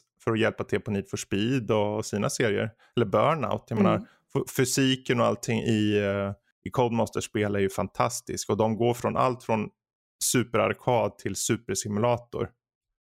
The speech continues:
Speaker 1: Så
Speaker 2: Mm.
Speaker 1: de har omfånget, så det kanske kan få lite,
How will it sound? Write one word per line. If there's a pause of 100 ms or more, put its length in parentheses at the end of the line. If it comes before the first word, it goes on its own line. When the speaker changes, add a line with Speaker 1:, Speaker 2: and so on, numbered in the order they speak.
(120)
Speaker 1:
Så
Speaker 2:
Mm.
Speaker 1:
de
har
omfånget,
så
det
kanske
kan
få
lite,